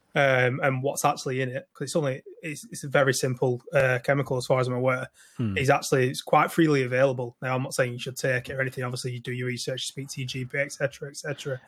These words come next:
Speaker 2: Yeah, yeah.
Speaker 1: But even, so what, what I did, so when I came off T R T as well, um, I l-, went to another private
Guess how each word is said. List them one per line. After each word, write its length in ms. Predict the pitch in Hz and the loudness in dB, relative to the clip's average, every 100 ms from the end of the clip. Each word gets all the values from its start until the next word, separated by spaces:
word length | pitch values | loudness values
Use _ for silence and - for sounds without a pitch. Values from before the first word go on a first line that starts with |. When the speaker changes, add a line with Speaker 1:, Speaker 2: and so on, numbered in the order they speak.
| - | 2
Speaker 2:
Yeah, 420 | 175 139 92 - 117 | 6 8 6 0 0
yeah. 180 | 120 | 4
Speaker 1:
But 100 | 147 | 6
even, 300 | 165 156 - | 6 4 2
so 120 | - 160 | 4 6
what, 320 | 180 202 - | 6 4 4
what 200 | 170 180 | 6 8
I 120 | 165 | 6
did, 200 | 151 143 | 4 4
so 100 | 156 | 4
when 120 | 165 | 6
I 100 | 165 | 4
came 280 | 147 160 151 | 4 4 4
off 160 | 139 - | 2 2
T 140 | 139 | 2
R 160 | 131 123 | 2 2
T 160 | 135 | -4
as 140 | 127 123 | -4 2
well, 320 | 139 127 - - - - - | 2 2 -10 -20 -20 -16 0
um, 400 | 147 135 127 135 | 2 4 0 -2
I 360 | 147 139 135 131 | 0 4 4 2
l-, 200 | 135 - | 0 0
went 240 | 143 139 - | 2 2 -2
to 420 | 143 135 131 139 139 | -2 -2 -2 -4 -4
another 200 | 139 135 | -4 0
private 480 | 147 139 135 139 | 2 4 4 2